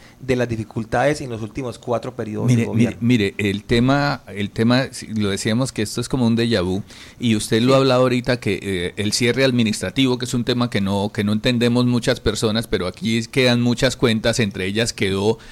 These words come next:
Speaker 2: la del Cuerpo de Bomberos. Eh, ¿esto no se puede de alguna manera prever y dejar y priorizar este, este tipo de cuentas para que no suceda lo que sucede? Pues además que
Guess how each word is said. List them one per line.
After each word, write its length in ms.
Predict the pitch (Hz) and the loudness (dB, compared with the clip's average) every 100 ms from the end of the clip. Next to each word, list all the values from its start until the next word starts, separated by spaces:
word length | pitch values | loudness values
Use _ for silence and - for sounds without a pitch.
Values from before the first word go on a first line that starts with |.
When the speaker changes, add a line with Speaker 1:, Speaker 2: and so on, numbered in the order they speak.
| - | -8
Speaker 2:
la 180 | - 113 | 2 4
del 200 | 107 101 | 4 2
Cuerpo 320 | 110 104 - | 0 0 2
de 40 | 123 | 4
Bomberos. 540 | 110 101 104 113 120 - - - - - | 4 2 2 2 0 -6 -20 -20 -12 -2
Eh, 220 | 123 120 - - | 0 -2 -6 -4
¿esto 240 | 131 165 | 0 2
no 100 | 156 | 2
se 140 | 175 | 0
puede 280 | 160 165 160 | 0 2 4
de 40 | 151 | 4
alguna 320 | 110 131 151 | 2 2 2
manera 420 | 113 110 127 135 | 2 2 0 0
prever 440 | 107 98 104 117 | 0 0 2 2
y 80 | 131 | 2
dejar 340 | 107 107 127 131 | 2 2 2 0
y 80 | |
priorizar 500 | 127 123 107 104 120 | 0 2 2 2 2
este, 300 | 127 - 147 | 2 0 -2
este 160 | 123 143 | 0 -2
tipo 300 | 123 135 135 | -2 0 2
de 80 | 92 | 2
cuentas 340 | - 113 135 | 0 0 0
para 200 | - 101 | 0 -2
que 120 | 101 | 0
no 140 | 107 120 | 0 0
suceda 340 | 143 175 160 | 2 2 4
lo 100 | 160 | 2
que 120 | 151 | 0
sucede? 320 | 143 160 330 - | -4 -2 -2 0
Pues 160 | 120 | 0
además 340 | 113 120 147 - | 0 2 0 0
que 160 | 190 | -2